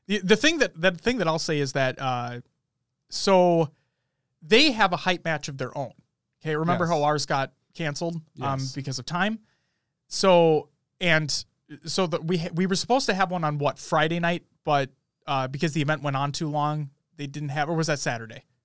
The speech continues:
Speaker 2: At this point, it's a blur. I can't remember. I think it was
Speaker 1: Okay.
Speaker 2: supposed to be Saturday.
Speaker 1: Yeah, and then we were, we were gonna have an, a, a, a hype match as well, but due to Kobe's passing,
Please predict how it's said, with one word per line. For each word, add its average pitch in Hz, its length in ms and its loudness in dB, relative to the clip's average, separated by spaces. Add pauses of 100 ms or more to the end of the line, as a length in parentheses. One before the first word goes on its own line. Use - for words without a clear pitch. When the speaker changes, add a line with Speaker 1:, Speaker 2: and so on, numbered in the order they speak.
(400)
Speaker 2:
At 147 160 -6
this 151 140 -2
point, 160 200 0
it's 139 100 -6
a 139 40 -4
blur. 143 280 -2
I 143 60 -2
can't 151 220 -2
remember. 135 340 -4
I 170 40 -2
think 202 140 0
it - 20 4
was 202 100 4
Speaker 1:
Okay. 170 60 2
Speaker 2:
supposed 175 120 -2
to 160 40 -4
be 160 40 0
Saturday. 117 480 -4
Speaker 1:
Yeah, 170 200 0
and 180 100 2
then 190 140 2
we 196 120 0
were, 190 160 -2
we 180 160 0
were 185 120 -2
gonna 175 180 -2
have 170 180 -2
an, 165 80 -4
a, 160 140 -4
a, 143 680 -2
a 143 80 -6
hype 180 280 -2
match 156 260 -4
as 139 160 -10
well, 143 280 2
but 135 360 -2
due 147 160 -4
to 143 140 -8
Kobe's 135 320 -8
passing, 127 540 -10